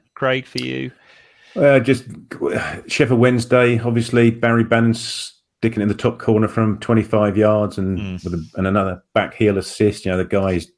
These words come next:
Speaker 2: pretty incessant, isn't he? But, you know, they'll, they could end up losing next week. You know, we said last week they've, I think, lost three of the first, first twelve matches before, uh, yesterday.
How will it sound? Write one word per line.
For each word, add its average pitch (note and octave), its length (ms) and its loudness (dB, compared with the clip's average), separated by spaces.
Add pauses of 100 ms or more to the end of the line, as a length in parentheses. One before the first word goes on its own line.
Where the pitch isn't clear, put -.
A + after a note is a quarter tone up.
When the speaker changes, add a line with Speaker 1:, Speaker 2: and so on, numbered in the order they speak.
(340)
Speaker 2:
pretty F2+ 260 -2
incessant, F2 480 -6
isn't F2 180 -4
he? E2+ 80 0
But, - 300 0 (600)
you B2+ 80 0
know, A#2 100 4
they'll, A#2 280 4
they A#2 140 2
could A2+ 220 2
end A2 140 6
up A2 160 0
losing A2 320 2
next E2 240 -4
week. E2+ 80 0
You D#2 60 -4
know, F2+ 120 0
we F#2 80 2
said F#2+ 240 -2
last A2 260 2
week F#2 140 -2
they've, E2 180 -4 (540)
I - 60 -12
think, A2 120 -2
lost G2+ 260 -4
three G#2 220 2
of F2 80 -2
the F2 60 -4
first, G2 340 -2 (540)
first F2+ 260 -4
twelve F#2 300 -4
matches F2+ 320 -6
before, F2+ 520 -4
uh, E2+ 120 0
yesterday. F#2+ 460 -2